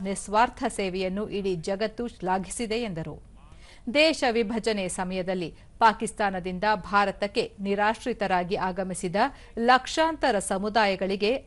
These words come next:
ಆಶ್ರಯ ನೀಡಿದ ಆರ್ ಎಸ್ ಎಸ್ ನಂತರ ಸಾವಿರದ ಒಂಬೈನೂರ ಎಂಬತ್ನಾಲ್ಕರ ಸಿಖ್ ಹತ್ಯಾಕಾಂಡ ಸಂದರ್ಭದಲ್ಲೂ ಮಹತ್ವದ ಸೇವೆ ಸಲ್ಲಿಸಿತು. ಆದಿವಾಸಿ ಮತ್ತು ಬುಡಕಟ್ಟು ಸಮುದಾಯಗಳ ಕೋಟ್ಯಂತರ ಜನರ ಜೀವನದಲ್ಲಿ ಬದಲಾವಣೆ ತರುವಲ್ಲಿ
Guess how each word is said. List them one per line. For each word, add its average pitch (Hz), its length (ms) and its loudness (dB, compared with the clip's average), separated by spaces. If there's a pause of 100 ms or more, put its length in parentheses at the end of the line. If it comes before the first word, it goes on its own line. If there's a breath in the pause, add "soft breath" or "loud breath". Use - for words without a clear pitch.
(100)
ಆಶ್ರಯ 226 600 2
ನೀಡಿದ 175 340 -4 (140)
ಆರ್ 180 200 -4
ಎಸ್ 180 180 -2
ಎಸ್ 294 220 2 (360 soft breath)
ನಂತರ 240 440 2 (380 loud breath)
ಸಾವಿರದ 226 340 4
ಒಂಬೈನೂರ 269 480 2 (120)
ಎಂಬತ್ನಾಲ್ಕರ 202 840 0 (380)
ಸಿಖ್ 269 240 -2
ಹತ್ಯಾಕಾಂಡ 202 840 0
ಸಂದರ್ಭದಲ್ಲೂ 185 880 -2 (300 loud breath)
ಮಹತ್ವದ 240 720 2
ಸೇವೆ 196 380 -2
ಸಲ್ಲಿಸಿತು. 196 580 -4 (720 soft breath)
ಆದಿವಾಸಿ 339 680 6
ಮತ್ತು 311 340 -2
ಬುಡಕಟ್ಟು 247 500 0
ಸಮುದಾಯಗಳ 208 640 2 (220)
ಕೋಟ್ಯಂತರ 226 600 2
ಜನರ 185 380 -2
ಜೀವನದಲ್ಲಿ 190 800 -2
ಬದಲಾವಣೆ 196 720 0
ತರುವಲ್ಲಿ 185 600 -2